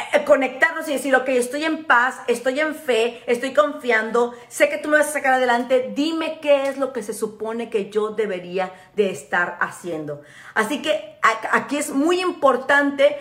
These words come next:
mantenernos con la pregunta constante, "¿Qué me corresponde a mí? ¿De qué parte sí me puedo hacer responsable?". ¿Sí? A lo mejor es el momento también de que digas, "Bueno, en este momento tengo que pensar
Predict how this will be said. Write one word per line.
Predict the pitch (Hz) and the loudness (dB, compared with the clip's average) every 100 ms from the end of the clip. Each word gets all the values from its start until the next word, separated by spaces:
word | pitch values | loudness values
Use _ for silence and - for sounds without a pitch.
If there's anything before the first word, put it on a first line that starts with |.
| - | 0
mantenernos | 247 240 247 247 285 285 | 0 4 2 4 2 2
con | 240 | -2
la | 214 | 2
pregunta | 226 254 262 | 2 2 0
constante, | 240 208 - 233 240 185 - - _ - | 0 -2 0 0 0 -6 -8 -16 _ -4
"¿Qué | 311 320 | -2 0
me | 320 311 | 0 2
corresponde | 277 233 214 - 233 247 247 233 | 2 4 0 0 2 2 4 2
a | 202 | 2
mí? | 202 208 175 - _ - - | 0 -2 -6 -12 _ -20 2
¿De | 247 247 | 4 4
qué | 302 | -2
parte | - 294 294 294 | 2 2 2 -2
sí | 294 - 302 320 | -6 -4 -2 0
me | 311 | 0
puedo | 294 277 262 | 2 4 4
hacer | 240 - 247 | 2 0 0
responsable?". | 240 240 208 196 - 226 202 175 151 - - _ | -2 -4 -4 -2 0 2 2 0 -4 -8 -20 _
¿Sí? | - 247 254 - - - | -4 -2 -2 -8 -20 0
A | 226 | 4
lo | 233 | 6
mejor | 240 285 285 262 - | 6 4 2 -4 0
es | 277 311 | 2 2
el | 285 | 2
momento | 254 233 262 285 285 | 2 4 2 0 0
también | 254 240 254 285 311 - - | 0 0 2 2 0 -8 -4
de | - 233 | 2 4
que | 240 | 4
digas, | 247 240 208 - - - | 4 4 2 -4 -18 0
"Bueno, | 233 277 208 - - | 2 4 2 -2 -2
en | 220 | 0
este | 247 285 330 | 0 -2 -2
momento | 262 254 269 269 254 254 - - - _ | -2 -2 -2 -2 -2 -2 -4 -12 -20 _
tengo | 269 277 294 320 - | 2 2 0 -4 2
que | 247 254 - - - _ | 6 6 4 -6 -20 _
pensar | - 226 208 - 240 285 | 2 2 2 0 0 0